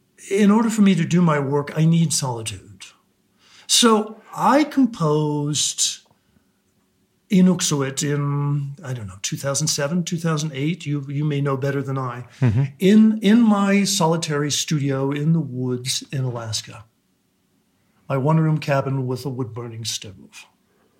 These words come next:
Speaker 2: Beautiful.
Speaker 1: And as I worked,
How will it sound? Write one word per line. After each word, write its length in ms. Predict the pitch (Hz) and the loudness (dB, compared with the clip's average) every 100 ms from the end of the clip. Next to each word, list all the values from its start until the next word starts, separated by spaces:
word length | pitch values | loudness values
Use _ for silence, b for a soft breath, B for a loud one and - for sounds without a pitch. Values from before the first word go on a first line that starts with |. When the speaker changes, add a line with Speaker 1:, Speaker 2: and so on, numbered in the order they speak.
| _ _ | _ _
Speaker 2:
Beautiful. 520 | 113 104 113 120 87 b b b b b b _ - | -6 -4 -4 -6 -10 b b b b b b _ 0
Speaker 1:
And 520 | 185 202 202 - - - - _ - - - | 4 4 2 -2 -12 -20 -20 _ -20 -18 -6
as 340 | 175 254 269 | 0 0 0
I 160 | 214 185 | 2 2
worked, 680 | 175 196 311 208 151 - | 2 0 0 0 -2 -10